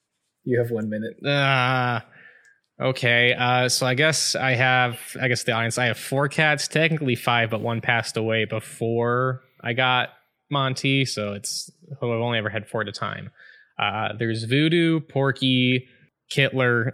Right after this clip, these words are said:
Speaker 2: and Monty. Uh, Voodoo we got in, uh, when I was in middle school, and he was, Jimmy hated him. So he grew up in my room as a kitten. So he kinda was like a,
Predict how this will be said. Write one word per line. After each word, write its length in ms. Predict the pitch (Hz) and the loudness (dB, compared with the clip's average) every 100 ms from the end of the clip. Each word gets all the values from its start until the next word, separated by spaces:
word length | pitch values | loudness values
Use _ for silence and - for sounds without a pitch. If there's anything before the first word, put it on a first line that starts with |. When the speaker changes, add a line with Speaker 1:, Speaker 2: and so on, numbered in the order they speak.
| - | -4
Speaker 2:
and 420 | 127 120 117 113 - | -2 0 0 -4 -4
Monty. 680 | 123 113 113 - 107 107 123 127 | -2 -2 -4 -4 -4 -4 -8 -4
Uh, 260 | 113 107 | -2 -2
Voodoo 380 | 110 139 143 143 | 0 2 4 4
we 120 | 135 | 2
got 520 | 127 131 127 131 127 - - _ - | 2 2 2 2 0 -2 -14 _ -4
in, 460 | 127 117 117 113 113 113 - - | 0 0 0 -2 -4 -6 -10 -6
uh, 320 | 110 104 101 | -2 -2 -2
when 140 | 107 117 | -4 -2
I 100 | 117 | -2
was 120 | 110 | -2
in 100 | 110 | -2
middle 220 | 120 135 | 0 0
school, 640 | - - 160 160 175 165 - | 0 0 0 2 0 -2 -8
and 380 | 127 113 104 - | -10 -8 -8 -6
he 160 | 113 | -2
was, 240 | 123 117 110 | 0 0 0
Jimmy 320 | - 120 117 | 0 2 2
hated 260 | 117 113 104 | 2 0 0
him. 220 | 113 113 | -2 -2
So 200 | - 110 | 0 0
he 140 | 110 | 0
grew 280 | 107 120 123 | 0 0 2
up 120 | 120 | 0
in 500 | - 117 113 110 107 117 | -4 -4 -2 -4 -6 -4
my 160 | 110 | -2
room 180 | 117 127 | 0 0
as 120 | 127 | 0
a 60 | 131 | 0
kitten. 360 | 139 135 135 | -2 -2 -2
So 120 | 117 110 | -2 -4
he 60 | |
kinda 260 | - 117 117 | -4 -4 -4
was 140 | 110 113 | -4 -4
like 120 | 107 | -4
a, 160 | 104 | -6